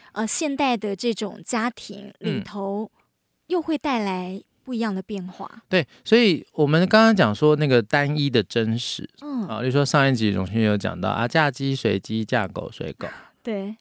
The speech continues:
Speaker 2: 对不对？哦，你是媳妇就应该做媳妇的样子，那这些东西就叫做单一的真实。
Speaker 1: 哦。
Speaker 2: 社会主流的观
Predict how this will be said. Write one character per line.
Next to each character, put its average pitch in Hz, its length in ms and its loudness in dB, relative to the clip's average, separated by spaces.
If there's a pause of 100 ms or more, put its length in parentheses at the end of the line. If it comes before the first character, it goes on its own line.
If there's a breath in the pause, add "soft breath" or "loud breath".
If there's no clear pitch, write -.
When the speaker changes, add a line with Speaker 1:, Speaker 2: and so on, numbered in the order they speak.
Speaker 2:
对 123 100 -2
不 110 60 -2
对？ 107 220 -2
哦， 131 180 0
你 151 180 2
是 190 220 4
媳 123 260 2
妇 127 240 0
就 120 240 2
应 110 80 0
该 110 220 2
做 113 180 2
媳 98 220 -4
妇 107 180 -8
的 95 180 -6
样 92 320 -2 (100)
子， - 200 -14 (440)
那 135 260 0
这 - 100 -4
些 120 80 4
东 110 180 2
西 104 100 0
就 101 120 -4
叫 95 160 -8
做 87 140 -6
单 92 280 -6
一 90 140 -6
的 87 140 -6
真 87 320 -14
实。 - 240 -12 (200 loud breath)
Speaker 1:
哦。 - 60 -20 (260 loud breath)
Speaker 2:
社 151 340 2
会 113 400 0
主 90 280 -8
流 87 220 -8
的 92 120 -10 (100)
观 95 280 -4